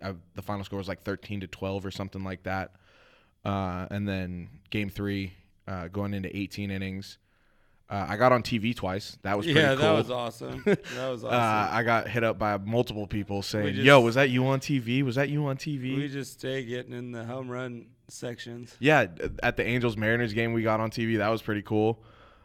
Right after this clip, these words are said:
Speaker 1: Um, but, I mean, when it really comes down to it, I think, uh,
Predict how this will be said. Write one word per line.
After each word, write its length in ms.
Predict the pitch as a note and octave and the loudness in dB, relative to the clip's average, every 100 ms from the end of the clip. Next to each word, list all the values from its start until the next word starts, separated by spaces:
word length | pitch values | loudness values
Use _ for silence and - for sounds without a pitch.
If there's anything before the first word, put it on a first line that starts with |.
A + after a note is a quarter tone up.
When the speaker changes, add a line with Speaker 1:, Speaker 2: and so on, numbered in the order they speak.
| _ - | _ -4
Speaker 1:
Um, 560 | G#2+ G#2 G2 F2+ E2+ - _ | -2 0 0 -4 -10 -14 _
but, 540 | G2+ G2 A2+ G2+ E2+ - _ | -4 4 6 4 2 -8 _
I 80 | A2+ | -2
mean, 400 | A#2 A2+ G#2+ G#2 - - - _ _ _ _ _ | 0 -4 -6 -10 -16 -20 -20 _ _ _ _ _
when 240 | G#2+ A#2 C#3 | -2 0 0
it 80 | G2+ | 0
really 320 | A2+ A#2+ A#2 | 0 2 2
comes 360 | - A#2 G#2 - | 0 -4 -4 -8
down 500 | G2+ G#2+ G2+ G#2+ A2 | -6 -2 -2 -2 -2
to 180 | A#2+ A2+ | 0 2
it, 200 | A#2 - - - - | 0 -2 -16 -12 -6
I 120 | G#2 | -4
think, 480 | - A2+ G#2+ - - - _ - | -2 -4 -6 -12 -16 -20 _ -8
uh, 400 | G2 F2+ D2 | -6 -6 -10